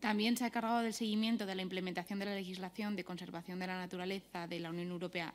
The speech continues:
en Italia y, eh, jugó un papel decisivo en la designación de la red de áreas de protección especial de, de este país. Em, no sé si tenemos el vídeo.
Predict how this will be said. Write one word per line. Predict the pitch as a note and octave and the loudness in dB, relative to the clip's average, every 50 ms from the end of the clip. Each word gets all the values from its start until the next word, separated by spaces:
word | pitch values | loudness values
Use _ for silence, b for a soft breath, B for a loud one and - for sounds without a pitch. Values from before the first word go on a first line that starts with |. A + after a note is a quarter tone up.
| - - | -6 -6
en | F3+ F3+ | -6 -4
Italia | F3+ F3+ F3 G3+ G#3+ A#3 A#3 A#3+ B3+ F4+ - - B B B B B B B B B B B - | -4 -2 0 2 2 4 2 2 0 -2 -4 -8 B B B B B B B B B B B 0
y, | - A#3+ A#3+ B3+ C#4+ - | 4 6 6 6 6 6
eh, | D4+ D#4 D4 D4 F#3+ - | 4 2 4 4 4 2
jugó | - - A3 G3 G3+ A3+ | 2 2 2 4 4 4
un | A#3 G#3+ | 4 4
papel | A#3+ A3 - A3+ A3+ | 4 4 4 4 2
decisivo | A3+ A3+ - A#3+ G#3 - - A3+ A#3 A3 A#3 A#3 A#3+ | 2 2 2 2 2 2 2 2 4 4 4 4 4
en | A#3+ A3+ | 4 4
la | G#3 G3 | 2 2
designación | F#3+ - - F#3 F#3 F3+ - G3+ F#3+ G3+ | 2 0 0 0 -2 0 0 0 0 2
de | G3 | 2
la | G3 F#3 F3+ | 2 2 2
red | F#3+ F#3+ F#3 | 2 0 2
de | F#3+ F#3 | 2 4
áreas | F3+ F3+ G3 G3 G3 | 4 4 2 0 -2
de | G3 F#3 | -2 -2
protección | F3+ F3+ F3+ F#3+ - - F#3+ F3 | -4 -4 -4 -6 -6 -4 -4 -4
especial | F3+ - - F3+ - F3 F3 F3 F3 | -4 -4 -6 -6 -4 -2 -2 -2 -2
de, | F3 E3+ E3 D#3 D3+ C#3+ E2+ F2+ - - | -2 -2 -2 -4 -4 -6 -8 -8 -10 -10
de | - - E3 E3 | -10 -8 -8 -8
este | E3+ - - | -10 -10 -12
país. | E3 - - - E3+ - - - B B B B B B B B B B B B B B B B - - - | -12 -10 -10 -10 -10 -12 -14 -16 B B B B B B B B B B B B B B B B -20 -12 -8
Em, | - - F#2+ - - - - - - - - - - - - - - - - | -6 -4 -4 -4 -6 -8 -8 -10 -12 -14 -18 -20 -20 -20 -20 -20 -20 -16 -10
no | - G3+ | -10 -8
sé | F#3+ - | -8 -8
si | G#3 | -8
tenemos | F#3+ G3+ G3 F#3+ F3+ | -8 -8 -6 -6 -6
el | F#3 F3+ | -8 -8
vídeo. | F3+ G3 G3 A#3+ | -8 -8 -8 -8